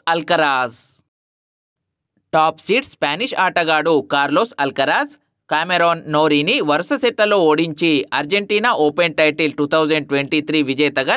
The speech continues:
నిలిచాడు. కార్లోస్ అల్కరాజ్ యూఎస్ ఓపెన్ టూ థౌజండ్ ట్వంటీ టూ టైటిల్ని కూడా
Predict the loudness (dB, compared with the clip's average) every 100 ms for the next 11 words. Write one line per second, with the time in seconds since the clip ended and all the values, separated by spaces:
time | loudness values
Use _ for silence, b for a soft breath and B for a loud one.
0 | -2 -2 0 0 2 0 0 -4 -14 _
1 | _ _ _ _ _ _ _ 0 0 2
2 | 0 0 -2 -4 -2 -2 0 -2 -6 -2
3 | 0 2 0 0 -2 2 0 0 -4 0
4 | 0 0 -2 0 -2 -2 -4 -2 -2 0
5 | -2 -2 -2 -2 -2 0 0